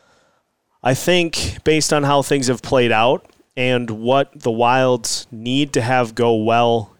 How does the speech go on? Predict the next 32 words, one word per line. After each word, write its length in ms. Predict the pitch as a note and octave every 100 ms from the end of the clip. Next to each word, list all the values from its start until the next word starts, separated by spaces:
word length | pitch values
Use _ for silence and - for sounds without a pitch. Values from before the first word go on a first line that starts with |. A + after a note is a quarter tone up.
| _
in 100 | A#2
order 180 | A#2 G#2+
for 140 | A#2+
them 160 | A2 G#2+
to 100 | G#2+
have 380 | A2+ D#3+ E3 D3+
another 340 | C3 B2 A#2
successful 580 | - A#2 - A2 - G#2
season, 540 | - A#2 G#2 A#2+ D3 - _
mostly 400 | G#2+ A2 - A#2
being 380 | G2+ A2+ A2+ G#2+
the, 300 | A2 G#2+ G#2+
uh, 120 | G#2+
the 100 | G#2
goaltending 580 | G#2 A2+ A#2 - A#2 A2+
of 80 | A2
Marc-Andre 540 | A2+ A2 A#2 A2 A2
Fleury, 560 | G#2+ - A#2+ A2 G#2 C3+ - - - - _ _ _ _ _ _ -
it's 180 | D3 -
probably 640 | - F#3 E3 G3+ E3 D#3+
more 260 | D3+ C#3+ C3+
likely 420 | B2+ C#3 - C#3
that 160 | B2 A#2+
the 100 | A#2
Wild 400 | A#2 B2 B2+ B2+
are 300 | B2+ A#2 A2+
fighting 420 | - B2 A#2+ A#2
for 240 | - A2+
a 80 | G#2+
wild 480 | G2+ G#2 A#2+ C3+ C3
card 360 | C3+ B2+ A#2+
spot 420 | - B2 B2+ C3